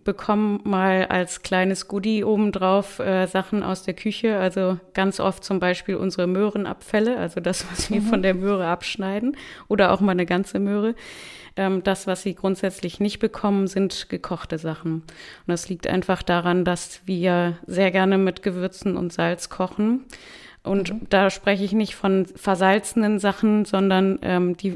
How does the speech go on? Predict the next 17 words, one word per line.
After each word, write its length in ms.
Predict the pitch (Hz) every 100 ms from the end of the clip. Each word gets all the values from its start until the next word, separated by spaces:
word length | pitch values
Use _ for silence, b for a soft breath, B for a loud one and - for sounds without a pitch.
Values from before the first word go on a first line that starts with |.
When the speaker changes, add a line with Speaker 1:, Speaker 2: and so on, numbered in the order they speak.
| -
Speaker 1:
Salzmenge, 600 | - 190 190 - 190 196
die 220 | 175 190
wir 160 | 190 196
zu 160 | - 214
uns 260 | 185 -
nehmen, 260 | 185 180 180
sind 220 | 196 185
für 180 | - 190
einen 200 | 180 170
Hund 220 | 196 -
auf 160 | 175 -
Dauer 260 | 175 170
schon 260 | 165 - 165
schädlich. 600 | - 170 165 160 156 - B B
Speaker 2:
Okay. 400 | 214 214 - 175 233 -
Speaker 1:
Ähm, 260 | 175 180
Speaker 2:
Mhm. 40 | 185